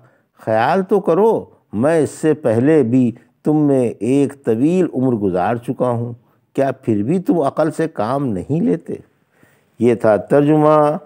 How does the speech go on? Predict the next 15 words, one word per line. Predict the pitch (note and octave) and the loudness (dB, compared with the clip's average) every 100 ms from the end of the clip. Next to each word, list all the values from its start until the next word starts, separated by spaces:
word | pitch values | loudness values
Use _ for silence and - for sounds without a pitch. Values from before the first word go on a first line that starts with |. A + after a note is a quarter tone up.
| _ _ _ _ _ | _ _ _ _ _
आयत | - F#2 F2+ - _ - | -8 -4 -4 -8 _ -6
पन्द्रह | B2 C#3+ D3 D3 | -4 0 2 2
और | D3 C#3 G2+ | 2 2 0
आज | F2+ F2+ | -2 -6
सोलह | - C#3 C#3+ D3 | -2 0 2 0
का | D3 C#3+ C#3+ C#3+ | 0 -2 -2 -4
तफसीर। | C3+ - - B2+ F2+ _ G#2 | -6 -4 -2 -2 -2 _ -4
आयत | A#2+ A#2 | -4 -4
पन्द्रह, | A#2+ A#2 F2+ C2 _ _ _ _ - | -6 -4 -6 -8 _ _ _ _ -2
कुरैशी | D#3 F3 D#3+ A3+ | 0 0 0 0
सरदारों | F3+ D3 C#3 C#3 D#3 F3 | 2 2 4 2 2 2
की | - E3 | 0 0
सरकशी | B2+ A#2 A#2+ - D#3+ | 0 0 -2 -2 -2
का | D3+ G#2+ | 0 0
बयान। | A2 G2 E2+ | 0 -2 -4